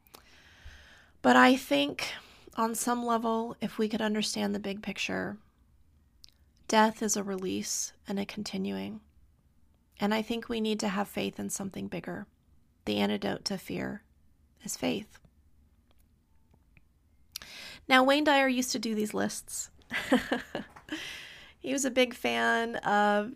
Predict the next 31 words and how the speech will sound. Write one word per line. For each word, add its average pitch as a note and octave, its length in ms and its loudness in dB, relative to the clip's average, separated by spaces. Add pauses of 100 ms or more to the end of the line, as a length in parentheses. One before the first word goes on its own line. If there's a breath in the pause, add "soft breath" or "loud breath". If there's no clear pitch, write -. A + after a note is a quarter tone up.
(140)
you G#3+ 120 0
know, G#3 500 2
giving G#3 300 -2
you G3 260 -2
ten C#4 260 -2
examples A#3 540 0
of G#3+ 140 -4
something G3+ 720 -2 (100)
or, F#3+ 600 -2
um, E3+ 460 -4 (100)
you A3 120 -6
know, F#3+ 220 -2
three C4 320 0
ways G#3+ 360 4
to A3+ 160 -4
improve G3 520 -2
your F#3+ 140 -4
life. F#3 520 -4
And F#3+ 380 -2 (480 loud breath)
in A#3+ 140 2
the A#3 80 -2
spirit B3+ 420 2
of A#3+ 120 -2
that, G#3 580 6
I A#3+ 100 2
wrote B3 260 0
down G3+ 580 0 (760 loud breath)
a B3+ 100 4
set D#4 480 4
of, B3 540 6 (120)
um, G#3+ 440 4